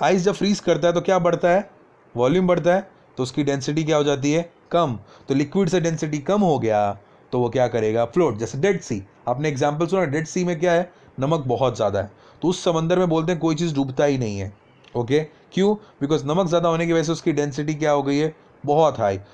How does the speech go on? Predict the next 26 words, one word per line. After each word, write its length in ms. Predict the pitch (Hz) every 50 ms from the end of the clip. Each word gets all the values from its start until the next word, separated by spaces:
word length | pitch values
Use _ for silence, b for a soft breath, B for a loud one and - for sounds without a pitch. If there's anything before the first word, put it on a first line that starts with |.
| B B -
तो 60 | -
कोई 240 | 127 - 180 190 196
भी 120 | 190 220
ऑब्जेक्ट 340 | 214 196 175 160 190 190 170
जब 80 | 185 185
उसमें 200 | 170 185 185 175
डालोगे, 320 | 165 165 170 180 165 147 139
एक 120 | 135 139
अगर 160 | 151 147 139
ह्यूमन 280 | 143 151 156 180 175 170
बीइंग 160 | 170 170 160
को 80 | 170 170
भी 80 | 170
डालोगे 400 | 151 151 151 160 156 131 123 120 120 B B B B B -
तो 60 | 147
उसकी 260 | 147 - - 180 175
डेंसिटी 420 | 151 156 156 151 - 165 156 165
जो 140 | 151 143 143
होती 240 | 135 131 120 127 123
है 180 | 127 139 151 - b b b b b - _ -
पानी 300 | 135 135 131 135 131 127
से 280 | - - 123 135 147 151 - _ _ _ -
कम 160 | 127 120 123
ही 80 | 127 123
होती 300 | 113 107 98 101 101 98
है, 160 | 98 95